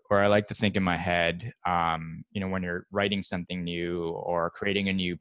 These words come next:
podcast episode or, you know, doing something innovative at work, whatever it is, you'll always feel this resistance, like the sense of, you know, "Am I good enough here?"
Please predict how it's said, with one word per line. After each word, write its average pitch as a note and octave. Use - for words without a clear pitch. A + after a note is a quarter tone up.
podcast E2+
episode F2
or, E2+
you G#2
know, G#2+
doing B2+
something A2
innovative F2+
at -
work, E2+
whatever F#2
it E2+
is, G2
you'll G2
always F#2+
feel G2
this E2+
resistance, F2
like E2+
the D#2+
sense E2+
of, E2
you F#2+
know, D#2+
"Am F2
I F2
good F2
enough G2
here?" G2